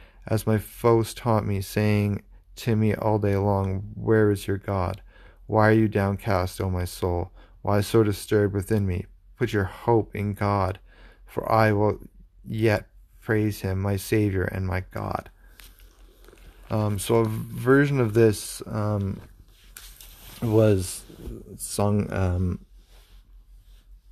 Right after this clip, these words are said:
uh, one of the, the more modern songs of this, um, wa-, was sung at my father and stepmom's wedding. Uh,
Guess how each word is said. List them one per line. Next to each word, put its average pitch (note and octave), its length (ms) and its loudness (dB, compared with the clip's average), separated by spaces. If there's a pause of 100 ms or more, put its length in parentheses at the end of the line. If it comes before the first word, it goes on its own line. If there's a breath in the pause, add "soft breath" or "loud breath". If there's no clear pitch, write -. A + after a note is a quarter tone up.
(400)
uh, A2+ 140 -8
one A2 220 2
of G2+ 80 4
the, - 200 -2
the A2 120 0
more G#2+ 180 4
modern G2+ 380 4
songs F#2+ 400 -2
of F#2 80 -6
this, G2 300 -2 (920 loud breath)
um, F#2 720 -2 (640)
wa-, A#2+ 200 -2
was A2+ 380 0
sung A2 220 4
at G2+ 60 0
my F#2+ 180 0
father G#2 560 -2
and G2 80 -2
stepmom's F#2 800 -2
wedding. F#2 480 0
Uh, - 260 -6